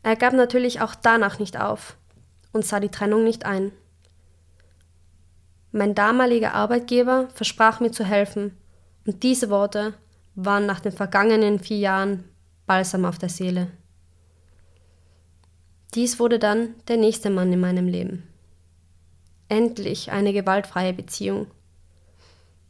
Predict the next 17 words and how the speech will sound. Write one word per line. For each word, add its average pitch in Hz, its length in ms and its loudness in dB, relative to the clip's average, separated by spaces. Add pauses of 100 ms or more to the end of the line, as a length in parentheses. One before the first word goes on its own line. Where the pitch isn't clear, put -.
(240)
Allerdings 208 680 0 (160)
provozierte 208 560 0
mein 190 240 0
Ex - 420 -6 (200)
nun 220 200 4
meinen 220 240 4
neuen 214 240 2
Partner 196 500 -4 (180)
über 220 240 2
Monate, 220 560 2 (540)
bis 220 180 -2
er 240 80 4
ihm 233 100 2
Aktfotos - 600 -4
von 202 140 -2
mir 98 120 -2
zeigte. 98 520 -6